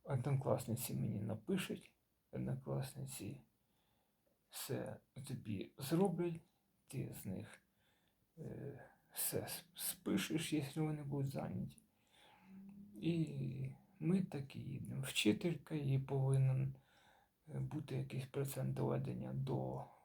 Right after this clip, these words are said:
медалісток, повинен бути процент двоєчників. Ну, це все ця статистика мрачна, савдеповська,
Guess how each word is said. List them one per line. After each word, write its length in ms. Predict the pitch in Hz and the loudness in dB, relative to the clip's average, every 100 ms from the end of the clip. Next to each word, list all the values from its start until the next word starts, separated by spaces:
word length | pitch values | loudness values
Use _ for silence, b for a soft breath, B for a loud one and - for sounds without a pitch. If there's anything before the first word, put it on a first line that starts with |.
| 202 190 B B B B _ | -14 -14 B B B B _
медалісток, 1000 | 139 135 139 131 185 185 - 190 185 - _ _ _ _ _ _ - | 2 4 6 6 6 6 2 -6 -6 -12 _ _ _ _ _ _ -2
повинен 600 | 143 131 135 135 139 135 | 4 6 10 10 10 6
бути 300 | 135 143 135 | 4 0 0
процент 500 | 135 135 - 135 131 | 2 0 4 6 8
двоєчників. 920 | 139 165 180 170 165 156 - 156 147 | 8 8 8 6 4 -2 0 0 0
Ну, 200 | 151 160 | 2 2
це 160 | - | 2
все 280 | 156 - 160 | 0 2 2
ця 220 | - 139 | 2 0
статистика 880 | 135 - - - 143 131 - - - | -2 -4 -14 -4 -2 -2 -4 -6 -4
мрачна, 520 | 143 123 - - 151 | -2 -2 -4 -6 -8
савдеповська, 800 | 135 131 131 127 135 - - - | -6 -4 -2 -2 -2 -6 -12 -16